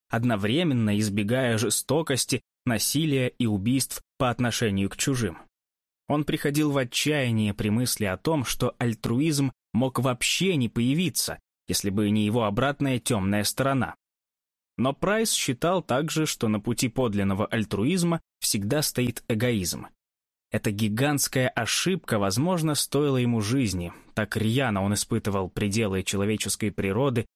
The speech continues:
и собственную способность к самопожертвованию. И неважно, что в большинстве случаев человеческий альтруизм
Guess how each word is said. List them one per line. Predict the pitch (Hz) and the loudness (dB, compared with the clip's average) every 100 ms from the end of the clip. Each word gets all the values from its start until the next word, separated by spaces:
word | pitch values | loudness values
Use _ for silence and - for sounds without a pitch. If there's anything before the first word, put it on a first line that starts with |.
| _ | _
и | |
собственную | 110 - 127 - - 113 110 | -2 0 0 -2 -2 0 0
способность | 104 - 95 120 110 110 104 - - _ | 0 -2 -2 0 2 0 -2 -6 -16 _
к | |
самопожертвованию. | - 117 107 - 107 123 107 - 85 82 76 - _ _ _ _ - | -2 0 0 0 0 0 -2 -4 -4 -6 -12 -20 _ _ _ _ -2
И | |
неважно, | 151 190 220 127 92 | 0 2 0 0 -4
что | - 98 | -2 -4
в | |
большинстве | 92 107 - 110 - 110 | 0 0 0 -2 0 -2
случаев | - 123 156 - 120 - | 0 -2 -2 0 -2 -2
человеческий | - 98 117 117 110 - 107 | -2 0 0 -2 -4 -2 -2
альтруизм | - 107 101 104 131 143 135 | 0 -2 0 0 0 2 0